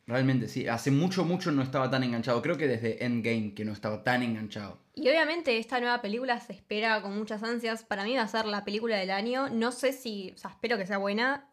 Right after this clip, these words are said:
Speaker 2: Y sí, tiene mucha pinta de ser buena. Más vuelven los tres. ¿Volverán los tres? Decimos que sí.
Speaker 1: Yo lo confirmaría prácticamente.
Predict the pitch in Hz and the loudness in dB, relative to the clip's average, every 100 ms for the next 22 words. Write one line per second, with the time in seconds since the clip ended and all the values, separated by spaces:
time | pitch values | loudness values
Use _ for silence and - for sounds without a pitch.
0 | - - _ _ - 202 190 185 202 185 | -20 -20 _ _ -10 -8 -8 -6 -4 -4
1 | 185 190 196 190 196 214 214 320 - 302 | -6 -6 -8 -6 -4 -2 0 0 0 0
2 | 381 220 185 - - 202 202 - - - | 2 0 -2 -8 -4 -4 -4 -8 -20 -2
3 | 233 262 277 370 440 277 - 240 311 - | 6 8 10 10 8 4 2 6 6 4
4 | 214 262 294 285 202 - 220 311 392 _ | -6 -4 -8 -8 -16 -8 -6 -6 -10 _
5 | _ _ - 214 165 120 107 113 101 101 | _ _ 2 4 4 2 2 2 0 -2
6 | 226 | -2